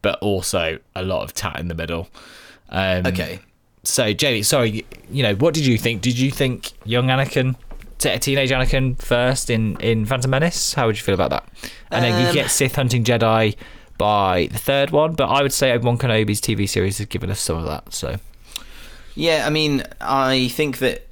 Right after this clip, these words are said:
Speaker 2: I, I mean, I love the idea of, I do love the idea of the Jedi getting hunted down, like a kind of maybe a, like an assassin type
Speaker 1: Yeah.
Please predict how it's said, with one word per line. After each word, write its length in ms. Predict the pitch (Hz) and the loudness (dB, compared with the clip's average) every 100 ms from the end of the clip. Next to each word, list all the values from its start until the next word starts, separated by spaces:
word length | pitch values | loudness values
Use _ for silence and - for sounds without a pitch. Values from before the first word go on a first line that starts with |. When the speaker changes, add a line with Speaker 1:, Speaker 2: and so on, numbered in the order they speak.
| - | -8
Speaker 2:
I, 160 | - - - | -4 -2 0
I 60 | |
mean, 160 | 117 110 | 0 0
I 60 | |
love 280 | 104 110 120 | 0 0 0
the 80 | 127 | 0
idea 480 | 110 101 98 92 87 | 0 0 0 0 0
of, 420 | 92 85 - - - - - | -4 -6 -8 -12 -16 -18 -6
I 80 | 127 | -2
do 160 | 127 196 | 0 2
love 140 | 175 | 2
the 100 | 139 | 2
idea 460 | 131 110 107 90 90 | 0 2 0 0 0
of 220 | 90 - | -4 -6
the 100 | 101 | -4
Jedi 300 | - 98 90 | -2 -2 -2
getting 200 | 98 90 | -2 -4
hunted 320 | - 101 87 | -4 -6 -4
down, 260 | 92 87 87 | -4 -4 -4
like 200 | 87 - | -6 -4
a 280 | 85 80 - - | -4 -4 -10 -14
kind 240 | - 104 92 | -8 -4 -4
of 80 | |
maybe 320 | 98 95 92 90 | -2 -2 -2 -2
a, 260 | 90 87 - - - - - - - | -2 -4 -8 -20 -20 -20 -20 -20 -10
like 140 | 113 | -2
an 80 | 123 | 0
assassin 600 | 110 - 113 - 113 101 | 0 0 0 0 0 -2
type 420 | - - 95 - - - - | -4 -4 -4 -4 -14 -12 -2
Speaker 1:
Yeah. 200 | 113 | 0